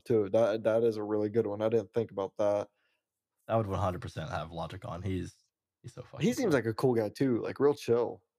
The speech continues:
Speaker 2: Oh, yeah. I think he was actually supposed to have his own, like, strain of, uh, weed out, too. I'm not sure that
Speaker 1: What?
Speaker 2: ever happened.
Speaker 1: Really?
Speaker 2: Well, yeah, he talked about it. This is a while ago in an interview. I think it was, like, maybe, like,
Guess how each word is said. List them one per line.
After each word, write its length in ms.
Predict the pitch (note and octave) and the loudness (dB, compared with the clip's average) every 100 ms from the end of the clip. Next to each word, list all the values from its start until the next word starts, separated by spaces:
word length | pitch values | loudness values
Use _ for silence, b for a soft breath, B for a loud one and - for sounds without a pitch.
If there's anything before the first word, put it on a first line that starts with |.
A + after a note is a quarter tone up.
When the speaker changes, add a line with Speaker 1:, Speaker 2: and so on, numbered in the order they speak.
| _ A2 | _ -4
Speaker 2:
Oh, 100 | G#2 | -2
yeah. 220 | D#2 F#2+ - _ - | -2 -10 -16 _ -4
I 60 | |
think 140 | B2 B3+ | -2 2
he 60 | F3 | 2
was 120 | C3+ | 2
actually 220 | C3+ A#2 | 2 0
supposed 160 | A#2+ A2+ | -2 0
to 60 | |
have 100 | A2 | 0
his 120 | A2 G#2+ | 0 -2
own, 160 | G#2 | -4
like, 200 | F2 F2 | -4 -8
strain 340 | - - A2 G2 | -10 -4 -2 -2
of, 160 | F#2 | -4
uh, 300 | F#2 E2+ E2 E2+ | -4 -4 -6 -4
weed 240 | G#2+ F2 | -2 -2
out, 180 | D#2 - | -4 -8
too. 320 | F2+ F2 D#2+ - _ _ _ - | -8 -8 -8 -18 _ _ _ 0
I'm 60 | C3 | 4
not 140 | D#3 | 2
sure 100 | - | 4
that 80 | G#3 | 2
Speaker 1:
What? 0 | |
Speaker 2:
ever 140 | G#3 - | 2 0
happened. 220 | G3+ B2 | 0 2
Speaker 1:
Really? 760 | F3+ G3 F3+ D3 B2+ A2+ A2 - _ _ _ _ | 2 4 2 2 2 0 -4 -16 _ _ _ _
Speaker 2:
Well, 100 | D3 | 0
yeah, 80 | C3+ | 2
he 80 | C#3+ | 2
talked 220 | F3+ E3+ | 0 2
about 180 | D3+ B2 G2+ | 2 2 -2
it. 60 | G#2+ | -6
This 140 | C#3 | -8
is 80 | A2 | -6
a 60 | F2 | -4
while 280 | E2+ F2+ F2 | -2 -2 -4
ago 180 | E2+ E2+ | -8 -10
in 100 | E2+ | -10
an 60 | |
interview. 340 | F2 F2 E2+ E2+ | -8 -8 -8 -10
I 40 | |
think 160 | F2 G2 | -10 -10
it 20 | |
was, 100 | F2 | -10
like, 140 | E2 E2+ - | -12 -14 -18
maybe, 160 | F2 | -14
like, 180 | E2+ F2 | -14 -16